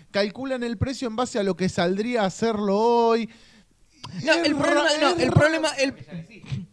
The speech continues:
Speaker 2: no.
Speaker 1: Claro, el problema
Speaker 2: El
Speaker 1: es que ya
Speaker 2: problema,
Speaker 1: lo hiciste,
Speaker 2: el
Speaker 1: dice Dani,
Speaker 2: problema,
Speaker 1: pero
Speaker 2: sí, no,
Speaker 1: digo
Speaker 2: el problema es que el cómic es raro porque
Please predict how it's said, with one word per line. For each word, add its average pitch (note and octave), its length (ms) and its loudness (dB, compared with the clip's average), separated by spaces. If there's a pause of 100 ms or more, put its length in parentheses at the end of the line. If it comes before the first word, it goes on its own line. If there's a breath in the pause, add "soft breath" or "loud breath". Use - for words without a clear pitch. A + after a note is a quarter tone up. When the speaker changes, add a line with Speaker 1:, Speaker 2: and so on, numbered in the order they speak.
Speaker 2:
no. E3+ 300 -6
Speaker 1:
Claro, C4 420 6
el F#3+ 80 4
problema B3 240 4
Speaker 2:
El C#4 60 4
Speaker 1:
es C#4 40 0
que G#3+ 60 0
ya F#3+ 60 4
Speaker 2:
problema, A#3 160 8
Speaker 1:
lo - 20 8
hiciste, F#3+ 260 4
Speaker 2:
el F#3 60 8
Speaker 1:
dice F#3 140 6
Dani, F#3+ 260 8
Speaker 2:
problema, - 40 2
Speaker 1:
pero G#3+ 180 6
Speaker 2:
sí, G3+ 200 0
no, B3+ 80 4
Speaker 1:
digo - 20 6
Speaker 2:
el B3 80 8
problema D#4+ 260 10
es - 80 2
que C4+ 80 4
el A#3+ 120 2
cómic D#4 360 0 (240)
es A3+ 200 -2 (120)
raro C4 580 6 (380 soft breath)
porque A3+ 580 6